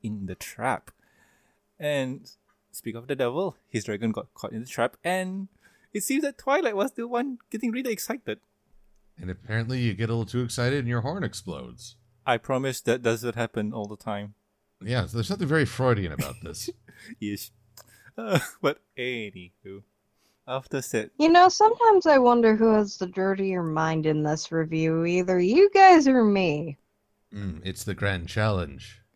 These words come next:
Speaker 2: One never knows what lurks beneath the surface.
Speaker 1: Mm-hmm. Mm-hmm. But besides that, let's go to bed.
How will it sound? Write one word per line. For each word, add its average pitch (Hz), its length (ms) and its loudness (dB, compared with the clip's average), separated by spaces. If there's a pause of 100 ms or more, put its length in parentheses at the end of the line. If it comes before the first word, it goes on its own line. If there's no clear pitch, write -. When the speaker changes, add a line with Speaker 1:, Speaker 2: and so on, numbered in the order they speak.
(140)
Speaker 2:
One 95 220 -4
never 92 220 -4
knows 95 320 -4
what 82 100 -10
lurks 85 220 -8
beneath 87 340 -10
the 92 80 -12
surface. 87 580 -10
Speaker 1:
Mm-hmm. 98 360 -8 (420)
Mm-hmm. 92 340 -10 (720)
But 87 140 -14
besides 101 380 -4
that, 104 240 -2 (400)
let's 101 180 -6
go 104 220 -2
to 110 180 -4
bed. 110 300 0